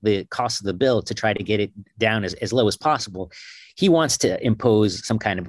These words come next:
means testing for that bill so that people who don't, who make a lot of money don't get it.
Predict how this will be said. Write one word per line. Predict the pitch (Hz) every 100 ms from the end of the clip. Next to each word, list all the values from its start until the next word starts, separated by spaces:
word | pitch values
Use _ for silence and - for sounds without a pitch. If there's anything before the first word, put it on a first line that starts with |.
| -
means | 117 123 117
testing | 131 113 123 113
for | -
that | 104 101 -
bill | 101 104 95
so | 95
that | 90 85 _
people | - 113
who | 110 113
don't, | 107 90 87 -
who | 110
make | 107
a | 104
lot | 98
of | 95
money | 104 101
don't | 101 95
get | 101 98
it. | 95